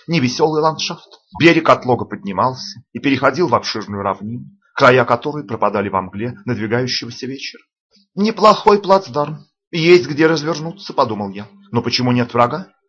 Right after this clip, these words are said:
Мы, очевидно, застали их врасплох". Вспыхнули прожекторы, и сразу над равниной настал голубой день. Яркий голубой свет осветил дали,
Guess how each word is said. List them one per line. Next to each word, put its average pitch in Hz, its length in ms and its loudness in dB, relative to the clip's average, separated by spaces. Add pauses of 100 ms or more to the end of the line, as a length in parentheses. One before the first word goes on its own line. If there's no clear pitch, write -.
(140)
Мы, 107 140 -4
очевидно, 110 480 -4
застали 120 420 0
их 123 140 -6
врасплох". - 520 -8 (760)
Вспыхнули 135 500 -4
прожекторы, 127 640 -4 (180)
и 131 80 -2
сразу 127 380 0
над 117 160 -2
равниной 131 400 -2
настал 101 540 -4
голубой 90 420 -8
день. - 400 -14 (340)
Яркий 123 400 2
голубой 113 320 -2
свет 135 340 -6
осветил 95 480 -8
дали, 107 460 -6